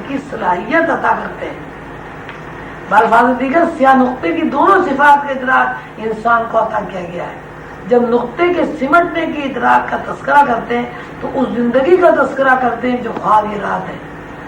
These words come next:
جب ہم نقطے کے اس پہلو کا تذکرہ کرتے ہیں جس پہلو کو پھیلنا کہا گیا ہے، اور ادراک کے اس طرز کو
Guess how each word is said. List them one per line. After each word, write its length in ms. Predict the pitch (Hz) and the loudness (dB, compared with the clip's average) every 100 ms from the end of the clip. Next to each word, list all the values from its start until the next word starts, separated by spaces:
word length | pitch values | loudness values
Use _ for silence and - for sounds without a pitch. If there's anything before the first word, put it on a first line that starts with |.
| - - - | -14 -12 -2
جب 220 | 214 226 | 4 4
ہم 120 | 202 | 4
نقطے 380 | 196 202 - 262 | -2 -6 -2 -2
کے 80 | 233 | -2
اس 260 | 214 - - | -6 -8 -4
پہلو 260 | 170 233 | 0 0
کا 100 | 311 | 2
تذکرہ 440 | 285 254 - 285 285 | 2 0 0 4 4
کرتے 280 | 285 277 285 | 4 0 2
ہیں 160 | 330 339 - - - 202 | 2 2 -2 -12 -12 -6
جس 120 | 220 - - | -6 -8 2
پہلو 460 | 208 240 294 302 294 285 | 4 6 4 2 0 4
کو 240 | 277 277 - | 4 4 0
پھیلنا 400 | - 277 339 359 359 | 2 4 6 6 6
کہا 260 | 269 254 240 | 6 4 2
گیا 200 | 208 185 | -4 -6
ہے، 40 | 180 - - - | -8 -14 -16 -8
اور 120 | 226 | -6
ادراک 540 | 220 196 240 320 262 269 | -4 -4 0 2 0 -2
کے 80 | 214 | -8
اس 60 | - | -6
طرز 160 | 254 - | -6 -6
کو 60 | - | -8